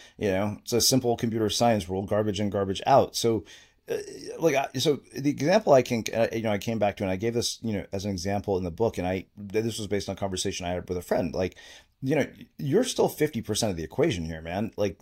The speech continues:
your communication. So let's say you had a, a, a human employee, and you wanted them to complete a task, task, and you did a shitty job explaining how to complete the task, and then they did a shitty job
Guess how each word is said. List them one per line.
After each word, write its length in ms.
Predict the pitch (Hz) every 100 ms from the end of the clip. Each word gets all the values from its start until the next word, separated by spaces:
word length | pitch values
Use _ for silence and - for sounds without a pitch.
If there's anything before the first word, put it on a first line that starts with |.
| 98
your 240 | 104 127
communication. 720 | 127 120 104 87 139 156 82
So 300 | 82 117 113 -
let's 240 | 135 190 226
say 60 |
you 120 | 226
had 220 | 151 131 113
a, 100 | 90 _
a, 200 | 113 101 -
a 180 | 104 98
human 320 | - 160 107
employee, 500 | 90 - 80 87 123 _ _ - - - -
and 240 | 117 107
you 140 | 113 156
wanted 200 | 147 135
them 120 | 131
to 80 | 113
complete 320 | 113 107 104
a 60 |
task, 420 | 85 80 90 - -
task, 320 | 110 98 -
and 140 | 101
you 120 | 107
did 160 | 127 131
a 60 | -
shitty 400 | - - 143 104
job 240 | 120 113
explaining 460 | 95 - 123 127 95
how 120 | 87
to 80 | 82
complete 360 | 85 80 80
the 80 | 82
task, 300 | 87 87 -
and 100 | 104
then 80 | 117
they 120 | 123
did 120 | 110
a 60 | 107
shitty 360 | - - 120
job 400 | 98 120 95 95